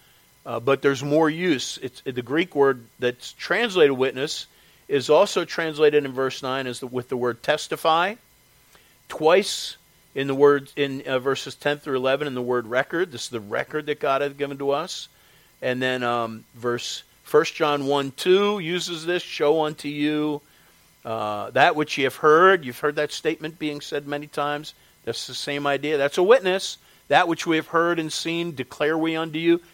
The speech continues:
That's what a witness does, and that's what John, uh, does. Uh, and then First John four five uses the phrase, "They speak they of." All this same idea of being a witness. So let's jump in. Look at verse nine, because we learn first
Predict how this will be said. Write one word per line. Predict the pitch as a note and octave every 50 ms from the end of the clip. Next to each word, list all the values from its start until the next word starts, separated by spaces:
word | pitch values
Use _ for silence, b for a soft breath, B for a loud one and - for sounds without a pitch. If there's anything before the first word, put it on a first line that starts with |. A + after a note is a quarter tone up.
| b
That's | b D#3 E3+ - -
what | F#3+ F3+
a | F#3
witness | G3 F#3+ G3 G3 F#3+ - -
does, | F#3 F#3 F3 B2+ G#2 A2+
and | B2 B2 C3
that's | C#3 C#3 -
what | D#3 C#3+ C3+
John, | B2 D#3 D3+ D3+ D#3 D3 C#3
uh, | B2+
does. | A#2+ A#2 B2 A2+ G#2+ G2 G#2+ - - - b b b b b b b b b
Uh, | A2+ A#2 B2 B2+
and | D3+ D3 D3
then | C#3+ C3+
First | - - E3+ E3+ -
John | - F3 D#3+ D3+
four | C#3 - - D#3 C#3+ C3
five | - - D#3+ D#3 D#3+ D#3 C#3
uses | B2+ C3 B2+ B2 - C3+ A#2+ A2+
the | C3 A#2
phrase, | - - B2+ B2 A#2+ A#2+ B2
"They | A#2+ B2 B2+
speak | C3 - - - - D#3 D3 - C3+ B2+
they | C3+ C3 C3 C3+ -
of." | B2 C3+ C#3 A#2+ A2+ A2+ A2+ A#2 - _ b b b b b b b b b b
All | D3 D#3 F#3 F#3+
this | F3+ F3+ E3+ -
same | - E3+ D#3+ D#3 D#3 D#3+
idea | D3+ C#3+ B2+ B2+ B2+ B2 A#2+ B2 A#2 -
of | - A#2+ A2+ G#2+
being | A2 B2 A#2+ A#2+ A#2+ A#2
a | A2+ A2+
witness. | A2+ A#2 A#2 A#2+ - A2+ A2 G#2 G#2 - - - - - b b b b b b b b b b b
So | b - G#3 F3
let's | D#3 D#3 F3+ F#3+ -
jump | - - G#3+ G3 E3 G3+
in. | F3 D#3+
Look | F3 G#3+
at | C#4+
verse | C#4+ G#3+ G3 F3+ - F3
nine, | E3+ D#3 D3 C3 A#2+ A#2 B2+
because | C3 - - - D3 C3
we | D3 D3
learn | D3 E3 E3 D#3+
first | D#3 - G3 G3+ G3+ - - -